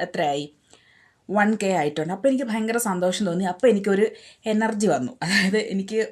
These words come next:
ഒരു ആത്മവിശ്വാസമായി. എനിക്ക് ഇനിയും ഷോർട്സ് ഇടാം, വീഡിയോസ് ഇടാം എന്നുള്ളൊരു വിശ്വാസം വന്നു. ശുഭാപ്തി വിശ്വാസം എനിക്ക് തോന്നി. ഇനിയും ശരിയാകും എന്നുള്ള ശുഭാപ്തി വിശ്വാസത്തോടു കൂടി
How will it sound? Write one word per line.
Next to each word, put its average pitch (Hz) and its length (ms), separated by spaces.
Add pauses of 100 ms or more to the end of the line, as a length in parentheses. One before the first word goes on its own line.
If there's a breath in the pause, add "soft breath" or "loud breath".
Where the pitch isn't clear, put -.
ഒരു 202 280
ആത്മവിശ്വാസമായി. 202 1040 (380 loud breath)
എനിക്ക് 240 220
ഇനിയും 233 300
ഷോർട്സ് 196 440
ഇടാം, 185 300
വീഡിയോസ് 180 380
ഇടാം 175 280
എന്നുള്ളൊരു 190 380
വിശ്വാസം 214 580
വന്നു. 175 400 (1080 loud breath)
ശുഭാപ്തി 294 540
വിശ്വാസം 233 560
എനിക്ക് 185 340
തോന്നി. 190 580 (280)
ഇനിയും 208 280
ശരിയാകും 190 720
എന്നുള്ള 180 260
ശുഭാപ്തി 175 460
വിശ്വാസത്തോടു 180 600
കൂടി 175 320